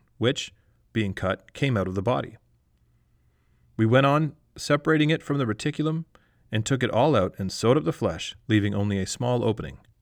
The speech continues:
I dressed it with mixed oil of hypericum, incense powder, mastic, myrrh, and sarcocola, and ordered her a drink of boiled water with ordinary honey, comfrey,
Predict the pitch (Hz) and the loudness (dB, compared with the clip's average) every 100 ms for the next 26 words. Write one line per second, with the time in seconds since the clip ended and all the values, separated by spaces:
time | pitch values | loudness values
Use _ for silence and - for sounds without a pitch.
0 | _ _ _ _ _ _ _ _ _ - | _ _ _ _ _ _ _ _ _ -2
1 | 123 123 110 113 139 127 117 113 143 - | 2 2 2 0 0 0 0 0 -2 -2
2 | - 131 139 127 131 _ _ - 139 - | 2 4 4 2 -2 _ _ -4 -4 0
3 | 151 135 - 95 165 _ _ _ _ _ | 0 0 -4 -8 -10 _ _ _ _ _
4 | 135 156 156 92 - - 95 120 160 _ | 0 0 0 -6 -6 -2 0 0 -6 _
5 | _ _ - 101 104 107 - 147 - _ | _ _ -8 -2 0 -2 -2 -4 -6 _
6 | _ 113 117 101 135 _ _ _ _ - | _ 0 2 2 -2 _ _ _ _ -2
7 | 117 113 - 123 117 - 147 113 - _ | 0 0 0 0 0 -4 -2 -2 -6 _
8 | _ _ _ _ - 139 151 185 185 170 | _ _ _ _ -4 -4 2 2 2 4
9 | 180 123 143 151 101 - 120 170 131 104 | 4 4 2 0 -4 0 4 4 4 2
10 | 92 107 - _ _ _ _ - 104 131 | 2 -2 -8 _ _ _ _ -6 2 4
11 | 147 156 160 151 147 151 - _ _ _ | 4 4 4 4 2 -2 -6 _ _ _
12 | - 147 143 - 147 147 | -4 -2 0 0 0 -2